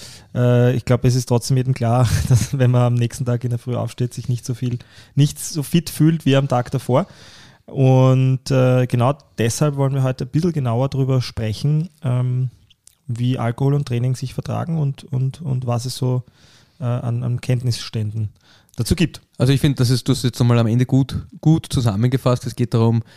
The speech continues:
Speaker 2: wie vertragen sich Alkohol und Training gut und, und nicht nur unbedingt, wie ist das jetzt für einen normalen, gesunden Menschen, wenn er Alkohol trinkt. Ähm, ich glaub, so im, der, das größere Bild ist, äh, ist Alkohol prinzipiell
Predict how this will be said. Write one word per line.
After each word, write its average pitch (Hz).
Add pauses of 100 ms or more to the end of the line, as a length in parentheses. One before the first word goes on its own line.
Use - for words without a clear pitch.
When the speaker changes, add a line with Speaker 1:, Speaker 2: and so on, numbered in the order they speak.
(260)
Speaker 2:
wie 123
vertragen 107
sich 120
Alkohol 110
und 113
Training 107
gut 131
und, 117
und 123
nicht 165
nur 160
unbedingt, 127
wie 110
ist 113
das 113
jetzt 110
für 117
einen 110
normalen, 104
gesunden 107
Menschen, 101
wenn 110
er 92
Alkohol 101
trinkt. 95 (560)
Ähm, 104 (180)
ich 120
glaub, -
so 139
im, 131
der, 123
das 117
größere 151
Bild 139
ist, 139 (240)
äh, 120
ist -
Alkohol 120
prinzipiell 113